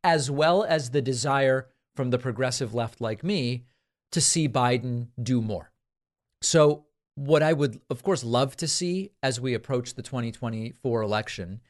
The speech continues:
is for Republicans to come forward and really just focus on the policy of Biden that they disagree with. The problem is the disagreements that they have tend to be vague, often unsubstantiated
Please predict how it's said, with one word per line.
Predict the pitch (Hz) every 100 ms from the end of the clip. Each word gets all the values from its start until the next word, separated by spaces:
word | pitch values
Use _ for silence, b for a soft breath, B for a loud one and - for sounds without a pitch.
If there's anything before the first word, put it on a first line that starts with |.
| _ _ _ _ _ _ -
is | 160 147 -
for | - 165
Republicans | 139 135 170 180 175 151 -
to |
come | - 151 131
forward | 151 151 139 123
and | 120
really | 143 143
just | 127 131
focus | - 131 131 123
on | 127
the | 110
policy | - 113 117 117 127
of | 113 98
Biden | 110 110 113
that | 104 104
they | 101
disagree | 101 104 120 160
with. | 87 90 _ _ _ _ _ -
The |
problem | 127 165 185 202 143
is | 113 107 101 - _ _
the | 117 120
disagreements | 165 - 127 156 190 165 -
that | 139 -
they | 117
have | 104 165 123 98 - -
tend | 147 127
to | 131
be | 117
vague, | 101 123 117 151 165 170 _ _ _ -
often | 143 147 151
unsubstantiated | 135 135 - 113 - 139 165 - 107 90 92 113